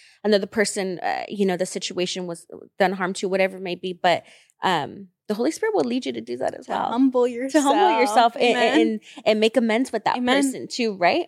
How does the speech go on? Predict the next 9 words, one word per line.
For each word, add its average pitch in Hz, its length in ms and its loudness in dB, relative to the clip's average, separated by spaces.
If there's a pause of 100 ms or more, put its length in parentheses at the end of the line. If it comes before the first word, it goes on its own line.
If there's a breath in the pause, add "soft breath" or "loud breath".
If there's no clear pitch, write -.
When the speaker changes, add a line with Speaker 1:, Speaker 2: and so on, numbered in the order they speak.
(100)
Speaker 2:
Mm-hmm. 277 320 4
Speaker 1:
Right? 302 300 2
And 208 240 2
so 208 520 4
it's - 360 -2 (120)
saying, 190 400 0
"Okay," 196 340 2
and 196 140 2
once - 440 -2